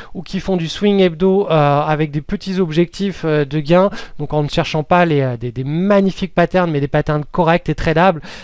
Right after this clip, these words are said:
il y a, il y a de quoi faire. Ensuite, on va aller voir maintenant, enfin, enfin, on va aller voir, euh, ce qui se passe sur le S P cinq cents, donc lui aussi toujours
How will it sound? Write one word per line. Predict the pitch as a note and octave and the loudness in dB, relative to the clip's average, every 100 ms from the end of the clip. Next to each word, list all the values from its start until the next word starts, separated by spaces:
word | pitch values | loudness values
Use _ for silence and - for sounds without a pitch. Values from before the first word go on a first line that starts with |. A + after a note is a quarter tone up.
| D3+ | -12
il | D3 | 0
y | F3 | 4
a, | F3+ F3 E3 | 6 6 6
il | |
y | E3+ | 4
a | F#3 | 2
de | |
quoi | G3 F3+ | 2 0
faire. | E3+ D#3+ B2 - - - - - - | 0 -2 -4 -10 -20 -18 -18 -16 0
Ensuite, | A#3+ - C4 A3+ | 0 2 -2 2
on | |
va | G3 | 4
aller | F#3 F#3+ | 4 4
voir | G#3+ | 2
maintenant, | F#3+ F3+ G#3 | 2 -2 -4
enfin, | G3 D3 B2 - | -8 -8 -10 -4
enfin, | F3 F#3 G3 G#3 F#3+ | -2 0 2 2 2
on | |
va | D#3+ | 2
aller | E3 E3+ | 2 2
voir, | F3+ F3+ D#3+ | 2 2 2
euh, | |
ce | C#3+ | -2
qui | - | -8
se | - | -2
passe | F#3+ | -2
sur | - E3 | 0 -2
le | D#3+ | -2
S | - | -4
P | E3 | -4
cinq | E3+ | -4
cents, | - F3+ F#3+ | -2 0 2
donc | F3+ D3+ D#3+ | 0 -4 -4
lui | E3+ | -2
aussi | E3 F#3 | -2 -6
toujours | - F3+ D#3+ F#3+ | -8 -8 0 0